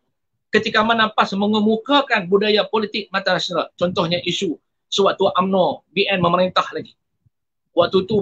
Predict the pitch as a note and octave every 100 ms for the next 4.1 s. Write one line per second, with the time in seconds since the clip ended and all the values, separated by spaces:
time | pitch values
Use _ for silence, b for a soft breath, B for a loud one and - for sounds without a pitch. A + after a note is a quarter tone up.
0 | - G3+ G#3 F3 - D3+ F#3 F#3 F3 F#3
1 | F#3+ - - - _ _ _ _ - F3
2 | F3+ G3 F#3 F#3 G#3 G3+ G3+ - _ -
3 | - F#3+ - G3+ - _ - F#3 - -